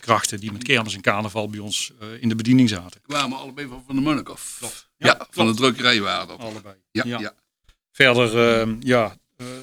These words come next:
Speaker 1: zaten ze pap op een gegeven moment, eh, ja, kreeg een verzoek om in het bestuur van de horeca Venrooy plaats te nemen. Andere bestuursleden waren Teng Arts uit Meerselen, Jan Bos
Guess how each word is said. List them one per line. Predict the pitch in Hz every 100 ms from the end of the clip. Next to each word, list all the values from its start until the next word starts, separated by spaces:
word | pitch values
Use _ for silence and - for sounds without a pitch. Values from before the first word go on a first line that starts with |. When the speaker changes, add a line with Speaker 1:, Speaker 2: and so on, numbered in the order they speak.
| - -
Speaker 1:
zaten | 139 135 120
ze | -
pap | 120 117
op |
een | 107
gegeven | 127 117
moment, | 113 110 -
eh, | 110 107 113 127
ja, | 131 110
kreeg | - 135
een | 117
verzoek | 107 117 160 175 -
om | 135 127
in | 139 120
het | 110
bestuur | 107 - 208 131
van | 131
de | 123
horeca | 131 123 123 113
Venrooy | 131 127 117
plaats | 107 95 -
te | 107
nemen. | 104 98 110 139 _ _ _ _ _ _ _ _ _
Andere | 117 113 110
bestuursleden | 104 131 117 - 120 113 110
waren | 110 104 -
Teng | 127 117
Arts | 117 127 - - 117
uit | 95
Meerselen, | 120 123 - 127 - _ _ _
Jan | 117 123 127
Bos | 127 160 - -